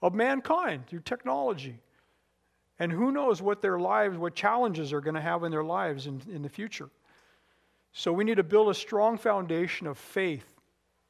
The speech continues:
in our kids and our grandkids so that they can meet those challenges. But I don't know what kind of transition you're going through, but everybody's either in a transition or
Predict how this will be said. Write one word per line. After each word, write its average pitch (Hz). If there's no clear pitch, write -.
in 160
our 151
kids 170
and 156
our 143
grandkids 151
so -
that 160
they 165
can 147
meet 170
those 139
challenges. 147
But 175
I 175
don't 240
know 254
what 254
kind 254
of 208
transition 190
you're 180
going 170
through, 160
but 160
everybody's 196
either 170
in 233
a 285
transition 247
or 165